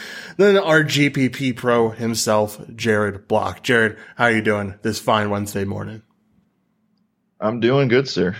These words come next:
Speaker 2: Uh, kind of a weird slate last night. Lots of home runs being hit.
Speaker 1: Mm-hmm.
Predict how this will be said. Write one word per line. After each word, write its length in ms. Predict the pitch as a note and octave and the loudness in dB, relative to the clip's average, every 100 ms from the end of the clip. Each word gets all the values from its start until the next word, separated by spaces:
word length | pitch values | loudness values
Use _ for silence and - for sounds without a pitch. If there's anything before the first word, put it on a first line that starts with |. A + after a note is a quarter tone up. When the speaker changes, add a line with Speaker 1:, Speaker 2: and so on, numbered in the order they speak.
| - | -6
Speaker 2:
Uh, 380 | F#2+ F#2 F#2 - - _ _ - - - | -2 2 2 0 -6 _ _ -20 -20 -12
kind 220 | - G#3+ | -2 2
of 140 | G#3 G3+ | 4 4
a 320 | G3+ G2 F#2 - _ _ _ _ _ - | 4 4 0 -10 _ _ _ _ _ -8
weird 380 | G2 G#2 G2+ | 0 2 2
slate 300 | F2+ - G2 | 0 0 0
last 320 | C#2+ F#2+ F#2+ - | 0 -2 -2 0
night. 240 | G#2+ - | 0 0
Lots 240 | F#2+ F#2+ | -2 0
of 80 | F2+ | 0
home 200 | G2 F#2+ | 0 2
runs 220 | F#2+ F#2 | 2 0
being 240 | F2+ G2 F#2 | 0 -2 0
hit. 220 | G#2 F#2+ | 0 0
Speaker 1:
Mm-hmm. 180 | G2+ | -2